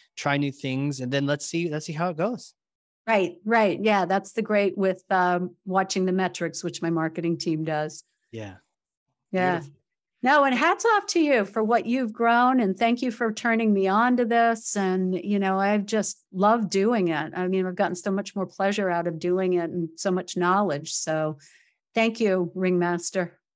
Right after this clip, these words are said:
Speaker 1: <laughs> Well, thank you. Thank you. Well, if you could, if you boil it down to one thing maybe that we've talked about that has been the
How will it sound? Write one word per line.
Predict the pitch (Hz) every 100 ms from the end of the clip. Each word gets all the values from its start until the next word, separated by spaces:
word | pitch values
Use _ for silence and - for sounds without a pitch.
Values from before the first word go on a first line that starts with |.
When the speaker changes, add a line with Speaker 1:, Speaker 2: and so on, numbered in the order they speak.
| _
Speaker 1:
<laughs> | 147 -
Well, | 185 185 - 180 - 294 - 311 - 285 -
thank | 185 185
you. | 165 214 185 107 - _ _
Thank | 185 190
you. | 208 185 - -
Well, | 208 196
if | 175
you | 208
could, | 277 202
if | 170 214
you | 185
boil | 180 214
it | 202
down | 175 180 180
to | 156 135 127
one | 127 147 160 151
thing | - 156 147 131 - 131
maybe | 127 127
that | 120
we've | 123 123
talked | - 123 120
about | 120 120 117 -
that | 117 - _
has | 120
been | 127 123
the | 110